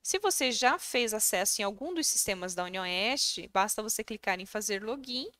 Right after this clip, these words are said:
colocar o seu, preencher o seu login, a sua senha e clicar em entrar. Nessa nova página, você pode cli-, você precisa clicar em nova inscrição e localizar qual o processo seletivo que você vai fazer a inscrição. No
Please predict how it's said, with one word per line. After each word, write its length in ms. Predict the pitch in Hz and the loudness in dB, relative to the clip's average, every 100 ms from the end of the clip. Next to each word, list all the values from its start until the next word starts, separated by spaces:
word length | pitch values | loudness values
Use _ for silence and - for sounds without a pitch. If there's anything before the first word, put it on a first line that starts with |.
| _ - - - - | _ -20 -20 -20 0
colocar 500 | - 330 - 214 202 | 4 4 4 4 4
o 60 | |
seu, 340 | 214 - 196 190 | 2 2 0 0
preencher 520 | 247 269 - 233 202 | 0 0 2 0 0
o 40 | |
seu 220 | - 202 | 0 -2
login, 500 | 202 226 240 233 247 453 _ _ _ _ - | -2 -4 -4 -2 -2 -4 _ _ _ _ -2
a 120 | 247 | 0
sua 260 | - - 208 | 0 0 2
senha 580 | - - 190 196 269 571 _ | 2 2 2 0 -2 -6 _
e 80 | 294 | -6
clicar 400 | 311 294 254 254 | -4 4 4 6
em 140 | 262 | 2
entrar. 500 | 339 - 180 135 - - | -2 -2 -2 -2 -6 0
Nessa 240 | 262 - | 2 4
nova 280 | 320 247 233 | 4 4 4
página, 580 | - 202 190 240 240 226 | 4 6 6 4 0 -4
você 360 | 202 208 - 220 | 0 0 0 0
pode 360 | - 196 196 | 2 2 0
cli-, 200 | - 196 - | -4 -6 -6
você 280 | 208 - 196 _ - | -4 -4 -6 _ -6
precisa 380 | 220 - 202 | -2 0 -2
clicar 480 | 214 226 208 214 185 | -6 -8 -4 0 2
em 100 | 180 | 0
nova 320 | 185 165 170 | -2 -2 0
inscrição 840 | 180 - 247 294 - 226 208 240 427 - | -4 -4 -2 2 2 4 2 2 -2 -4
e 80 | 262 | 2
localizar 880 | 247 392 392 370 277 233 214 262 | 4 4 4 4 4 4 4 4
qual 200 | - 269 | 4 6
o 40 | 349 | 6
processo 440 | - 330 269 269 | 2 2 2 2
seletivo 680 | - 269 285 - - 226 220 | 2 0 0 -2 -2 -2 -6
que 100 | - | -8
você 240 | 220 - | -4 -2
vai 140 | 220 220 | 0 0
fazer 240 | 233 226 | 0 -2
a 20 | |
inscrição. 540 | 233 - 311 - - 151 | -4 -4 0 0 0 -4
No 180 | 165 | -12